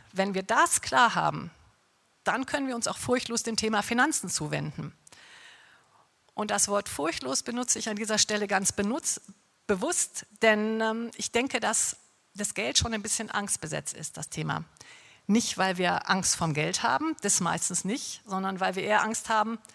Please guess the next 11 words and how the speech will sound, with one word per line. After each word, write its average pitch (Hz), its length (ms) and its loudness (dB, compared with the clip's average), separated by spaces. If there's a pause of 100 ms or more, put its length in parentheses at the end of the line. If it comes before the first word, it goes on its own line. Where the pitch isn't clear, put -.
(760)
dass 185 220 -6
wir 160 100 -8
nicht 165 200 -8
genug 165 280 -8
Geld 196 280 -2
haben 262 300 2 (580)
oder 254 280 -2
als - 220 -4
Christen, - 480 -6 (960)
noch 226 320 -2
krasser, - 440 -2